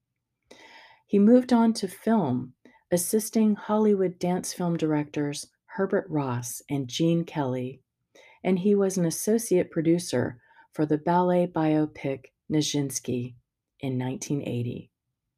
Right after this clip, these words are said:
Two tantalizing bits of information that beg for further research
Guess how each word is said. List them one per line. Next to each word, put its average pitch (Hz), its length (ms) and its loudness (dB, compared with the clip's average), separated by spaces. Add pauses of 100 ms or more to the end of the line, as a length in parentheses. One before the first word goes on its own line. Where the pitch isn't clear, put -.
(600)
Two 240 320 4
tantalizing 156 960 0
bits 160 340 4
of 139 120 -2
information 135 1000 -2
that - 240 0
beg 165 320 4
for 151 160 -4
further 165 460 0
research - 840 -2